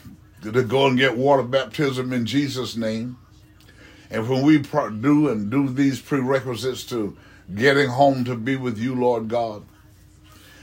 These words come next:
we will be rewarded as pastors and preachers and teachers in this life for helping s-,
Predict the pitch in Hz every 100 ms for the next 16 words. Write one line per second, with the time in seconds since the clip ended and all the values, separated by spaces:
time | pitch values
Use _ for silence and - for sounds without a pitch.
0 | - 101 147 156 139 131 110 139 143 120
1 | 117 120 156 160 135 123 120 113 - 139
2 | 139 - 113 110 107 101 139 113 110 113
3 | 104 147 131 117 104 123 123 113 123 147
4 | 127 123 107 92 - - - - - 127
5 | - 151 - 131 110 -